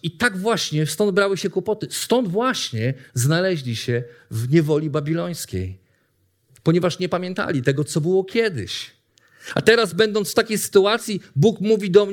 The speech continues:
do nich: „E, nie wspominajcie dawnych spraw,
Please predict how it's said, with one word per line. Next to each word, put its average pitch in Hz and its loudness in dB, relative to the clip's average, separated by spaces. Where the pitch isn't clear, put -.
do 208 4
nich: 202 -2
„E, 165 -6
nie 185 2
wspominajcie 226 2
dawnych 180 2
spraw, 202 -2